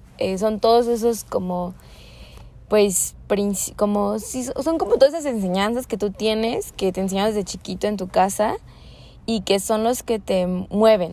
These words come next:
¿saben? O sea, por ejemplo, el valor de la libertad, el valor del respeto, el valor del amor, del, de la fidelidad, de,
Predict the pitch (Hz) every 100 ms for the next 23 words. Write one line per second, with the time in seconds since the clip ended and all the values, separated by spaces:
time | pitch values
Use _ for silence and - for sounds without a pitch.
0 | 175 - - 185 208 220 190 190 185 180
1 | 185 196 185 202 202 - 196 175 180 185
2 | 202 196 180 175 185 - 233 220 202 185
3 | 185 180 180 180 175 - 208 196 190 180
4 | 175 175 175 175 185 202 202 196 190 175
5 | 175 180 - - - - - 190 190 185
6 | 180 185 180 180 175 175 175 190 - -
7 | 202 185 180 185 220 233 226 202 190 180
8 | 180 175 175